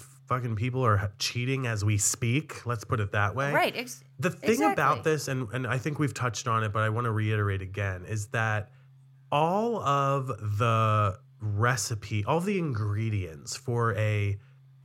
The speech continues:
Speaker 1: like a, like a
Speaker 2: Shit media
Speaker 1: a
Speaker 2: storm.
Speaker 1: shit media storm, and, like, even, like, a, a, a Hollywood movie are perfectly set here. You've got the pregnant, beautiful, white, blonde woman, I think I said pregnant,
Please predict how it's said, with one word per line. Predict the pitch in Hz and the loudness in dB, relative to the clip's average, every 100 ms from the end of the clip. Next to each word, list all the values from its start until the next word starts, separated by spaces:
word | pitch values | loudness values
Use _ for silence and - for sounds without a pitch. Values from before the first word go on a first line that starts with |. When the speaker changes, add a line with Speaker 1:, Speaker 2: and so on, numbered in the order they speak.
| - - - - - - | -20 -20 -20 -20 -16 -4
Speaker 1:
like | 127 113 104 | -2 0 2
a, | 104 - - - | 0 0 -6 -6
like | 120 110 | -4 0
a | 104 95 - - - | 2 0 -2 -12 -8
Speaker 2:
Shit | - - 285 | -2 0 0
media | 233 247 208 | 0 -2 2
Speaker 1:
a | 131 | 4
Speaker 2:
storm. | - 180 220 | 4 4 4
Speaker 1:
shit | 208 | 4
media | 170 185 180 151 | 2 2 4 4
storm, | 135 - 147 131 123 123 | 2 0 0 2 2 0
and, | 139 | -2
like, | 156 - | -4 -4
even, | 185 185 190 | -2 0 0
like, | 147 | 0
a, | 123 | 0
a, | 117 - 123 110 98 113 | 0 -2 2 2 2 -2
a | |
Hollywood | 110 - 147 175 160 131 113 | -4 -4 -2 0 0 0 0
movie | 110 113 135 131 107 95 | 0 0 0 2 0 2
are | 123 110 | 2 2
perfectly | - - 160 160 175 139 117 | -2 0 -2 -2 -6 -4 -2
set | 98 - 139 113 | -2 -2 -2 -2
here. | - 98 85 82 98 - - - - | -4 -4 -4 -4 -6 -8 -20 -20 -8
You've | 110 | -2
got | 107 98 | 0 -2
the | 101 | -4
pregnant, | - 139 143 160 117 | 0 0 0 -2 -2
beautiful, | 135 143 143 147 139 | -2 -2 -2 -4 -2
white, | 120 113 123 131 107 | 0 2 2 0 -2
blonde | 117 117 113 113 113 113 104 - - - - 92 | -2 2 4 2 0 -6 -8 -14 -20 -20 -16 -6
woman, | 120 113 104 98 101 107 - - - - - - - - - | 0 2 4 2 2 -2 -6 -20 -20 -20 -20 -20 -20 -14 -8
I | 101 | -4
think | 123 | 0
I | 107 | 2
said | 117 104 | 2 0
pregnant, | 113 104 98 104 | 0 0 0 -2